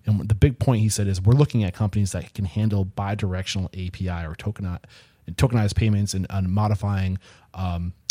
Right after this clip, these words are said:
app placed orders. So that what we're talking right now when we get into what we're calling the rails is being able to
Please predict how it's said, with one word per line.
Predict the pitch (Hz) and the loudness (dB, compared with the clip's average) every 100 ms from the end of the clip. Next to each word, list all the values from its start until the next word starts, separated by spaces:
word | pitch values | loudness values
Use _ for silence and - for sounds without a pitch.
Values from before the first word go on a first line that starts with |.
| - _ _ _ - - - - _ - - - | -10 _ _ _ -20 -20 -20 -20 _ -20 -14 -6
app | 107 90 - _ _ | -6 -6 -12 _ _
placed | - 110 95 - - | -2 0 0 -6 -6
orders. | 90 69 - - - | -8 -8 -6 -6 -6
So | - 117 104 90 87 | -2 0 0 -4 -4
that | 120 - - | -4 -4 -10
what | 127 127 | 0 6
we're | 151 | 6
talking | 156 151 139 127 | 6 2 4 4
right | 113 | 6
now | 101 113 107 | 6 6 4
when | 104 | 4
we | 101 | 4
get | 101 107 | 4 4
into | 104 - 110 101 95 - - _ | 2 4 4 4 2 -4 -20 _
what | - 107 | 0 2
we're | |
calling | 107 110 98 | 2 2 2
the | 95 | 2
rails | 90 92 110 101 92 95 | 2 2 2 2 0 -2
is | 95 | -4
being | 87 92 92 127 123 | -6 -12 2 4 4
able | 117 107 | 2 -2
to | 101 | -6